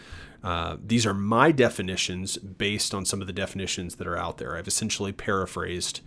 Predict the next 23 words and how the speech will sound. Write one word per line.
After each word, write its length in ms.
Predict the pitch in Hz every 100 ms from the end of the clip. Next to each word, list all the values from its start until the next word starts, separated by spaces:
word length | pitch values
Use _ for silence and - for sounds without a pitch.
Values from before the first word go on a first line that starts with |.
| - - - - - 95
uh, 60 |
into 340 | 80 92 95 95
my 160 | 87
own 160 | 82 87
words. 420 | - 82 - - - - - -
So 180 | - 123
employment, 680 | 117 120 - 123 98 - - - - -
the 160 | 117 113
condition 760 | - 110 120 139 180 175 185 - - -
of 200 | 104 -
payment 440 | - 120 117 120
for 260 | - - 95
labor. 420 | 92 87 - - - - - - - - - - - -
Some 140 | - 104
people 300 | 110 107 104
will 100 | 101
define 340 | 101 107 104
this 220 | 104 -
as 140 | 101 92
simply 300 | 107 101 104
being 200 | 104 104
a 40 |
professional. 720 | - 101 - 104 - 87 80